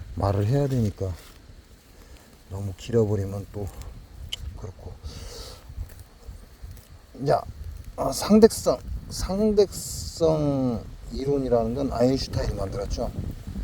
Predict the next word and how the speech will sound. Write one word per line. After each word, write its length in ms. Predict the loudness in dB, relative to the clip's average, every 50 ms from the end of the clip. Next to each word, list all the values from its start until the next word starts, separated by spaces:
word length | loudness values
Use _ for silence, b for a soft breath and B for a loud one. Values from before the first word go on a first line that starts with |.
| -6 -8 -10 -10 -12 -12 -12 -14 -14 -14 -12 -12 -12 -12 -14 -16 -14 -14 -12 -10 -10 -10 -10 -12 -12 -14 -12 -12 -10 -10 -10 -10 -10 -12 -12 -14 -14 -14 -14 -16 -16 -16 -18 -18 -18 -18 -18 -18 -20 -18 -10 -2
아니, 240 | 2 2 4 2